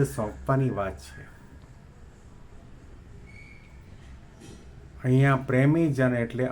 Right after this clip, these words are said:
અનાદિ અક્ષર બ્રહ્મ, પરમ એકાંતિક ગુણાતીત સંત. એને શિર સોંપવાની વાત છે. શિર સોંપવું એટલે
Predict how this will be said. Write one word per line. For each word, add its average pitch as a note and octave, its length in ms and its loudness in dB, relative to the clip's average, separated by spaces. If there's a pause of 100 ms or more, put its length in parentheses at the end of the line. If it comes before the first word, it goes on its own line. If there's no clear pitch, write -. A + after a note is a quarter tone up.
અનાદિ A#2+ 480 0
અક્ષર - 300 -6 (120)
બ્રહ્મ, A#2+ 180 0 (140)
પરમ A2+ 220 0
એકાંતિક A#2 580 -2
ગુણાતીત G#2+ 500 -4
સંત. F#2+ 360 -10 (3750)
એને B2 260 2
શિર C#3 320 2
સોંપવાની A2 720 -4
વાત F#2 380 -6
છે. - 180 -18 (2750)
શિર E3 340 0
સોંપવું D3+ 520 6
એટલે C#3 280 2